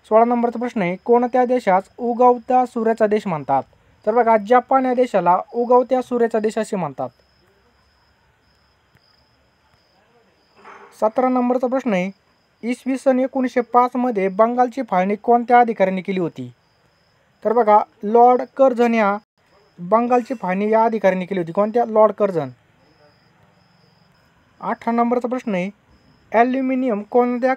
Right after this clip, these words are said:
खनिजापासून मिळवले जाते? तर बघा, ॲल्युमिनियम हे bauxite या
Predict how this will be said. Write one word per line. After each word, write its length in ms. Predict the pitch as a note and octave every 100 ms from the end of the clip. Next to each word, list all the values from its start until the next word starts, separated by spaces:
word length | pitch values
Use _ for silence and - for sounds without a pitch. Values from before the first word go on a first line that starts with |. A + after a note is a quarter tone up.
| -
खनिजापासून 600 | F#3 G3+ A#3 B3 A#3+ G3+
मिळवले 280 | G3 F#3+
जाते? 380 | D#3+ D3 C#3 B2+ _ _ _ _ _ _ _ _ _ -
तर 100 | G#3+
बघा, 260 | A#3 G#3+ G#3+ -
ॲल्युमिनियम 680 | A#3+ B3+ B3+ B3+ B3 B3+
हे 220 | F#3+ F3 F3+
bauxite 640 | F#3 A3+ A#3+ - B3 A#3+
या 80 | B3